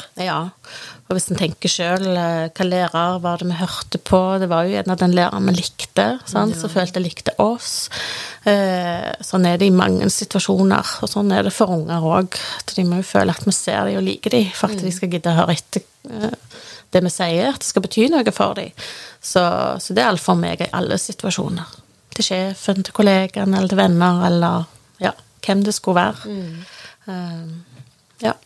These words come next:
Speaker 1: Så vi kan ikke bli ledet før vi blir fulgt. Det er litt sånn, det høres litt sånn rart ut, f-, hva betyr det å følge noen, men det er jo å se hvor de er henne. Eh, sant? Skal du gi en beskjed til mannen, så sitter og leser på iPaden, ikke aviser lenger,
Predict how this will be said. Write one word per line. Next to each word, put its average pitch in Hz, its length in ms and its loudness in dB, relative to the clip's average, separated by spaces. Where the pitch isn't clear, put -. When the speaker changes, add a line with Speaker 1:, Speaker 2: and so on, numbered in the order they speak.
Speaker 1:
Så 196 400 0
vi 190 80 2
kan 202 200 2
ikke 214 240 -2
bli 214 160 0
ledet 202 440 -2
før 202 280 2
vi 214 80 4
blir 208 160 4
fulgt. - 480 -2
Det 226 100 2
er 233 280 2
litt 202 200 -4
sånn, 196 340 -2
det - 480 -6
høres 202 140 -2
litt 220 120 -2
sånn 220 140 -2
rart 208 360 0
ut, 220 240 -2
f-, - 260 -10
hva 208 180 2
betyr 202 380 0
det 214 100 -2
å - 0 -
følge 180 380 0
noen, 196 380 -2
men 190 160 2
det 185 100 4
er 185 60 0
jo 214 60 -2
å 214 60 -4
se 185 260 -4
hvor 190 200 0
de 175 160 0
er 180 180 0
henne. 190 400 4
Eh, 170 800 -2
sant? 196 260 0
Skal 214 140 2
du 202 60 2
gi 190 60 0
en 190 120 -2
beskjed 185 240 -4
til 190 100 2
mannen, 190 340 4
så 190 560 0
sitter 180 260 -6
og 180 80 0
leser 180 280 -2
på 185 160 0
iPaden, 202 520 2
ikke 190 220 2
aviser 202 320 -4
lenger, 254 320 -2